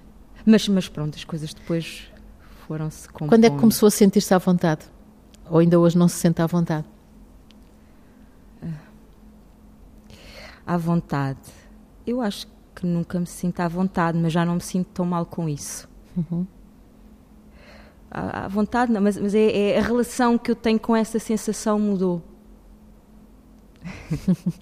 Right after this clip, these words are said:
Speaker 2: Ah, este, este trabalho com a Olga Roriz é, é, enfim, com as, as criações dela, mas há também as suas próprias criações.
Speaker 1: Pois.
Speaker 2: E
Speaker 1: É.
Speaker 2: as suas criações,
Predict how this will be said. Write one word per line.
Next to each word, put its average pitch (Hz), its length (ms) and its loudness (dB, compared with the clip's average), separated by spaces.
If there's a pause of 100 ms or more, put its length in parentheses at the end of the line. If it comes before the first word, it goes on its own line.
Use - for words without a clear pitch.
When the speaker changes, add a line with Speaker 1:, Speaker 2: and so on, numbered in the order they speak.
(680)
Speaker 2:
Ah, 196 380 6
este, 220 320 4
este 214 220 4
trabalho 202 320 4
com - 140 0
a - 20 8
Olga 185 260 6
Roriz 190 560 0 (100)
é, 165 440 0
é, - 140 -4 (460)
enfim, 160 260 -6
com 165 200 -4
as, 165 140 -2 (120)
as 175 220 0
criações 175 540 2
dela, 190 340 4
mas 202 180 6
há 202 120 8
também 202 500 2
as 190 120 -2
suas - 260 -2
próprias 202 400 -2
criações. 165 680 -2 (160)
Speaker 1:
Pois. 185 160 -2
Speaker 2:
E 220 40 6
Speaker 1:
É. - 20 8
Speaker 2:
as 202 80 8
suas 247 200 6
criações, 254 600 6